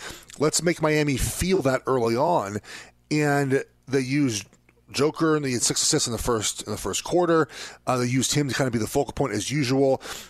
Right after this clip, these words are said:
But also, I think really the equalizer is Joker, right? When, when things start going poorly for Denver, they throw the ball to him, and he makes magic, right?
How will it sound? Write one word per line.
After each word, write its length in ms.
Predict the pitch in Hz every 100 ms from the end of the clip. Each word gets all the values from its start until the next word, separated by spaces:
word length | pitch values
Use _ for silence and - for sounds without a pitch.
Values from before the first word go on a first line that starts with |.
| -
But 100 | 156 -
also, 440 | 165 180 196 180 -
I 60 |
think 240 | - 147 127
really 220 | 107 120
the 140 | 107 104
equalizer 600 | - 107 101 104 98 98
is 200 | 104 -
Joker, 320 | 82 82 -
right? 220 | 98 113
When, 160 | 123 117 - - -
when 200 | 147 131
things 340 | - 190 208
start 260 | - 180 151
going 260 | 156 139
poorly 420 | - - 135 135 127
for 180 | 117
Denver, 480 | 104 98 87 76 73 - _ _ _ _ - - _
they 120 | - 131
throw 180 | 147
the 100 | 147
ball 180 | 143 139
to 80 | 131
him, 340 | 117 127 139 - _ _ _ _ _ _
and 100 | 131
he 80 | 131
makes 260 | 120 110 107
magic, 360 | 92 - -
right? 260 | 95 104